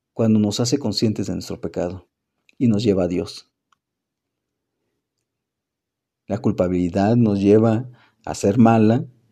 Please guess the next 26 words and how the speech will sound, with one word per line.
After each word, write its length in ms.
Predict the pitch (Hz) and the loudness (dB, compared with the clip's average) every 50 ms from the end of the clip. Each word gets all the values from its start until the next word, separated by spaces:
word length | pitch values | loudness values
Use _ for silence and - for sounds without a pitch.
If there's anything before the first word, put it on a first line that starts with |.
| _ _ _ _ _ _ | _ _ _ _ _ _
cuando 480 | - 139 123 110 110 110 107 104 101 98 | -2 2 4 4 6 6 6 6 6 6
en 140 | 101 98 95 | 4 2 2
lugar 400 | 95 92 87 101 107 123 131 151 | 0 0 2 4 4 4 4 2
de 80 | 165 | 2
acercarnos 580 | 135 - 117 101 - - 113 104 98 101 95 - | 2 2 0 -2 0 0 0 0 0 -2 -4 -4
a 80 | 76 | -6
Dios 280 | 78 85 90 90 90 - | -6 -4 -4 -4 -4 -4
y 100 | 98 98 | -4 -4
llevarnos 520 | 82 85 78 80 123 170 208 233 214 202 | -2 -2 0 2 4 4 6 6 4 4
a 120 | 180 147 135 | 4 4 4
Él, 260 | 127 151 190 - _ _ _ _ _ _ _ _ _ _ _ _ _ _ _ _ _ _ _ _ _ _ _ _ _ _ | 4 2 0 -2 _ _ _ _ _ _ _ _ _ _ _ _ _ _ _ _ _ _ _ _ _ _ _ _ _ _
nos 220 | - 101 98 - 101 | -6 -6 -4 -2 -4
hace, 420 | 98 - - 104 95 95 - _ _ - | -4 -4 -4 -6 -6 -10 -12 _ _ -6
nos 200 | 98 92 - - | -6 -4 -2 -2
aleja, 520 | 101 101 101 104 101 - - 98 - _ _ _ _ _ - - - _ | 0 2 2 2 2 0 -4 -10 -10 _ _ _ _ _ -20 -20 -20 _
nos 120 | - 107 - | -8 -4 -4
hace 280 | 117 104 - 127 117 | -2 0 0 0 0
sentirnos 680 | - - 104 98 - - 117 113 107 117 113 104 - - | 0 0 -4 -2 0 0 0 2 2 0 -2 -2 -4 -6
inso-, 340 | 101 95 - - 120 - - | -6 -6 -6 -6 -8 -6 -4
no, 200 | 139 123 110 104 | -4 -2 -2 -2
y, 140 | 110 98 98 | -4 -6 -6
y, 400 | 92 107 107 - 123 110 - 120 | -6 -6 -8 -8 -8 -10 -8 -6
y 40 | |
recuerdas 380 | 107 107 104 - 123 131 135 131 | -4 -4 -2 2 2 2 0 0
esas 240 | 143 127 139 - - | -4 -6 -8 -8 -6
palabras, 480 | - 123 117 117 123 123 120 127 127 | -4 -2 -2 0 0 0 -2 -4 -4